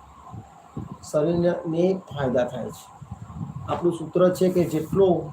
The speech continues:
રોગને, યોગને સમય આપશો,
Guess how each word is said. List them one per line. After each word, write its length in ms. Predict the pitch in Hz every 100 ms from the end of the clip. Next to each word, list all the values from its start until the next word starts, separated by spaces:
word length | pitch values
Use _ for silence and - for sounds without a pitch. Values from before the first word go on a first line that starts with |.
| - - - 254 - - - -
રોગને, 680 | - 156 165 170 190 175 - - - - - - - - - - - - - - - - - - - - - - 139
યોગને 380 | 156 147 180
સમય 380 | 196 175 165 170
આપશો, 340 | 156 - -